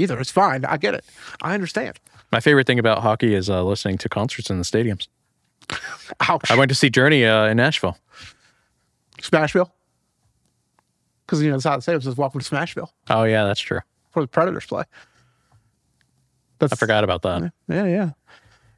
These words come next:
Speaker 1: Um, Legend of Zelda Tears of the Kingdom. Still coming on May twelfth, no delay. This game looks so fucking good.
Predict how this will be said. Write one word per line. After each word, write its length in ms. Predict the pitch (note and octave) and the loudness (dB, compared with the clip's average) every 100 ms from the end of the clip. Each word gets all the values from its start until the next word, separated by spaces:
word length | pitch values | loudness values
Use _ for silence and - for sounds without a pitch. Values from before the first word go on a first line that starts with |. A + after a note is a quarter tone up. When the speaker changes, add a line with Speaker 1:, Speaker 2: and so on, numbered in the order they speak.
| E3+ D#3+ D#3+ | 0 2 2
Speaker 1:
Um, 180 | D#3 C3+ _ _ A3 | 0 -4 _ _ 2
Legend 200 | A3+ A#3 | 4 4
of 60 | |
Zelda 180 | G#3 F#3 | 4 4
Tears 240 | F3+ D#3+ | 2 -2
of 40 | C3 | -4
the 60 | |
Kingdom. 340 | C3 D3 C#3+ E3 _ _ - - - - - | -10 -10 -12 -16 _ _ -20 -20 -20 -18 -2
Still 180 | - | 2
coming 220 | A3 G#3 G3+ | 4 4 4
on 100 | G3+ | 4
May 140 | G3+ | 2
twelfth, 360 | - D3+ D3 D3+ | 4 2 2 2
no 140 | D#3+ | 2
delay. 440 | F3+ D3+ C3+ C#3 - _ _ _ _ _ _ _ | 2 2 2 0 -6 _ _ _ _ _ _ _
This 220 | G#3+ G#3 | -2 2
game 260 | F#3 D#3+ D3 | 2 4 4
looks 180 | C#3 - | 2 2
so 240 | D#3 D3 | 4 4
fucking 540 | - - C3+ - C3 | 2 -4 -4 -2 -4
good. 300 | B2 B2 B2 | -4 -4 -6